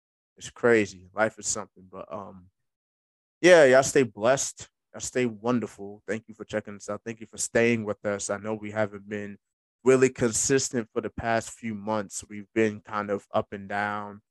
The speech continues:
You know, we'll, we'll, we'll stay consistent in a week, don't post. And then not this past stretch, we went, like, what,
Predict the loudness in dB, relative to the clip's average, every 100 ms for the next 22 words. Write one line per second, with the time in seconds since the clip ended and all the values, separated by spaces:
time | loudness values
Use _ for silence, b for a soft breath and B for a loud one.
0 | _ _ -4 -2 0 0 2 2 2 -2
1 | 0 0 -2 -4 -16 -16 -16 -16 -16 -16
2 | -14 -14 -10 -12 0 2 2 0 -4 -12
3 | -14 -18 _ -16 -10 -10 -4 -4 -2 -2
4 | -2 -2 -4 -6 -6 -12 -12 -12 -12 -10
5 | -10